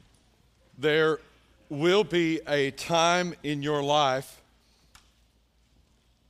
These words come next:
and perhaps as you sit here this morning, when I say these words, this comes to your mind,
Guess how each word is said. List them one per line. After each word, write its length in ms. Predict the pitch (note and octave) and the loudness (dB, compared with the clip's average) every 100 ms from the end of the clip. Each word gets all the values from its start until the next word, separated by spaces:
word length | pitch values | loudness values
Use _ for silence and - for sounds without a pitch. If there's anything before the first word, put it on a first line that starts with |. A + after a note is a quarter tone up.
| _ | _
and 140 | D3+ | -6
perhaps 460 | B2+ D3 D#3+ G3 - | -4 0 2 2 -2
as 160 | E3 D#3 | -8 -8
you 80 | |
sit 320 | D#3 - F#3 E3 | -8 -4 -4 -2
here 220 | E3+ D#3+ | -4 -4
this 320 | C#3 C#3 - | -4 -6 -6
morning, 560 | D#3+ F3+ F3 D3+ D3+ D3+ _ _ _ | -4 -2 -2 -2 -4 -10 _ _ _
when 160 | D3+ | -6
I 100 | D3 | -2
say 380 | C#3 - F3+ F#3 | -2 -2 0 0
these 340 | D#3 E3+ D#3 D3 | -2 -8 -8 -6
words, 600 | E3 F3+ F#3 F#3 - - | -2 0 0 -2 -4 -6
this 260 | D3+ D3 | -6 -8
comes 360 | - F3 F3+ - | -4 -4 -4 -8
to 100 | - | -10
your 160 | D3+ D3+ | -8 -4
mind, 540 | D#3 D#3+ D3 D#3 F3+ | 0 0 0 -2 -8